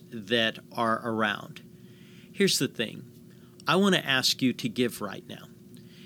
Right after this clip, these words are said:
If there is a leadership podcast you've listened to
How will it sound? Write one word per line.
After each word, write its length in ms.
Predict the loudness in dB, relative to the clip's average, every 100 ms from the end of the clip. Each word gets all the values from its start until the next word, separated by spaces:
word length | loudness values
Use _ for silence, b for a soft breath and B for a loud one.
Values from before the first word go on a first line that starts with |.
| B
If 200 | 0 2
there 220 | 4 4 4
is 240 | 2 2
a 120 | 4
leadership 580 | 4 2 2 2 2 0
podcast 680 | 0 0 0 -4 -4 -4 -2
you've 200 | -2 0
listened 400 | 0 2 0 -2
to 400 | 0 2 2 -2